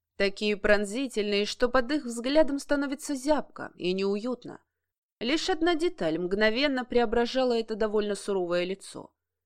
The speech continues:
Ямочки на щеках, когда Денис Белый улыбался. Но и это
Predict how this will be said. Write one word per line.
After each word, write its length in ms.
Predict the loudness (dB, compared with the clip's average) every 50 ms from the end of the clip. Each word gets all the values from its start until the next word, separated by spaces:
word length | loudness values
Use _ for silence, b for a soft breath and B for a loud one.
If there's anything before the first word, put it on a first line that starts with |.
| _ _ -12
Ямочки 640 | -6 -2 2 2 4 4 2 0 -2 -4 -2 -2
на 140 | -2 -2 -2
щеках, 600 | -6 -6 -6 -6 -6 -6 -8 -10 -10 -12 -18 _ _ _ _ _ _
когда 340 | -2 -2 0 2 2 2 2
Денис 420 | 2 0 0 0 0 0 -2 -4 -4
Белый 340 | -4 0 0 2 2 2
улыбался. 720 | 2 2 0 0 -2 -4 -10 -12 -14 -16 -20 -20 -20 -20 _ _ _ _ _ _ _ _ _ _ _ _ _ _
Но 260 | -6 -2 0 0 0 0
и 80 | 0
это 460 | 2 2 2 2 0 0 -6 -12 -12